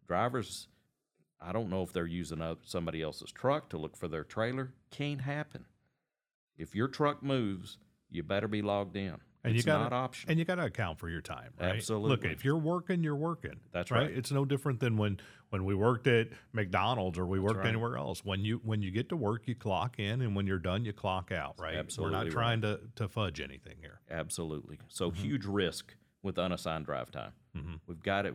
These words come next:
Speaker 1: You're gonna be getting pressured from a driver community. If you've got hours that aren't,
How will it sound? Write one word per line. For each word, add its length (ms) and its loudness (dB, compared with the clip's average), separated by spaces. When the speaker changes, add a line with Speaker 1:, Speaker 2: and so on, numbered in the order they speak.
Speaker 1:
You're 160 -2
gonna 160 0
be 120 0
getting 200 -2
pressured 560 -2
from 200 -4
a 60 -4
driver 360 2
community. 560 0
If 60 -20
you've 140 -4
got 180 2
hours 360 2
that 120 0
aren't, 260 0